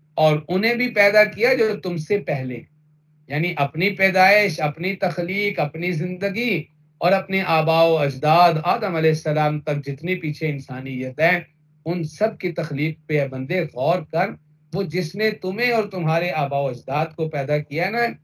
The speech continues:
वही रब है तुम्हारा, उसी की इबादत की तरफ तुम्हें बुलाया जा रहा है। और यहाँ मुफस्सिरीन ने एक बहुत अहम नुक्ते की तरफ भी तवज्जो दिलाई है।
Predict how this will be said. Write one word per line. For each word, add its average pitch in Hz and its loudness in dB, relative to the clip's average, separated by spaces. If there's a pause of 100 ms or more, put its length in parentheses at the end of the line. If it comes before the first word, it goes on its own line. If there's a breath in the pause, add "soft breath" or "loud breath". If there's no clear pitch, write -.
(320)
वही 175 -2
रब 147 2
है 127 -4
तुम्हारा, 110 -16 (540)
उसी 165 -2
की 240 -2
इबादत 175 4
की 170 -4
तरफ 156 -2
तुम्हें 156 -4
बुलाया 127 -4
जा - -20
रहा - -20
है। - -20 (840)
और 143 0
यहाँ 147 0 (380)
मुफस्सिरीन 160 -2
ने 156 0
एक 147 -2
बहुत 156 2
अहम 196 -2
नुक्ते 170 -2
की 156 -6
तरफ 147 -2 (100)
भी 143 2 (480)
तवज्जो 139 -2
दिलाई 127 -6
है। 175 0